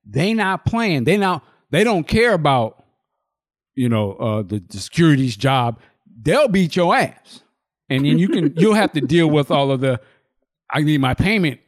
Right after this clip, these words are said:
after the fact, but you got your head split open. That's not, you know what I mean? Who wants to do that? So maybe Dave Chappelle, Busta, and some of them cats, don't run up on them.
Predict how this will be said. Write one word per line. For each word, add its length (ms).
after 380
the 120
fact, 340
but 200
you 60
got 280
your 100
head 460
split 360
open. 280
That's 220
not, 300
you 60
know 60
what 80
I 20
mean? 220
Who 180
wants 280
to 60
do 200
that? 260
So 220
maybe 340
Dave 280
Chappelle, 680
Busta, 600
and 100
some 200
of 60
them 120
cats, 280
don't 300
run 180
up 220
on 200
them. 240